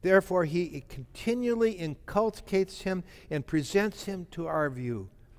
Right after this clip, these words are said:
Whenever he speaks about grace, righteousness, the promise, sonship, and the inheritance, he always makes the practice of adding 'in or through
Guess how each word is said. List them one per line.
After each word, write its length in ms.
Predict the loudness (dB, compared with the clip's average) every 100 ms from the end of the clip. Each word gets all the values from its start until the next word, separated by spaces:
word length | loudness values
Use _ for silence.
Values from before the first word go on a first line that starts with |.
| -20 -20 -8
Whenever 360 | -2 6 8 6
he 160 | 2
speaks 460 | -4 0 0 0 -2
about 460 | 0 2 0 -10 -6
grace, 540 | 2 4 4 -4 -16 -18 -2
righteousness, 760 | 2 2 2 -10 -12 -18 -16
the 100 | -16
promise, 560 | -4 2 4 2 -2 -10 -20 -20
sonship, 640 | -10 0 2 0 -4 -6 -6
and 100 | -8
the 140 | -6
inheritance, 840 | -8 -2 2 4 2 -2 -8 -10 -20 -20 -20 -20 -20
he 160 | -14 -10
always 480 | -4 0 0 -2 -4
makes 300 | -4 -4 -6
the 140 | -12 -8
practice 680 | -2 -2 -4 -6 -6 -4
of 200 | -4 -4
adding 480 | 0 2 4 2 -4 -10 -20 -20 -20 -20 -20 -8
'in 420 | -2 0 0 -2 -12 -20 -20 -12
or 160 | -10
through 600 | -10 -12 0 2 4 0